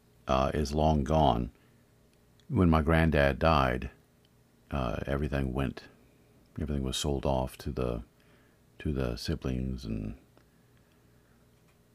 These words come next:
sons and daughters and such. So my wife and I drove past the land a few years back, and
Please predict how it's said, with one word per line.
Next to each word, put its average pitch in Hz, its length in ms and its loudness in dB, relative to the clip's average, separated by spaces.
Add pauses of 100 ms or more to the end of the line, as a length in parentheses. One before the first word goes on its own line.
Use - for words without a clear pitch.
(180)
sons 67 340 0
and 64 140 -2
daughters 64 540 -2
and 60 100 -6
such. - 320 -6 (640)
So 64 560 -2 (1120)
my 110 100 6
wife 107 280 8
and 104 100 8
I 95 160 6
drove 98 300 4
past 101 400 4 (440)
the 90 200 4
land 90 500 4 (240)
a - 20 -8
few 107 200 2
years 101 320 4
back, 98 340 2 (420)
and 82 560 2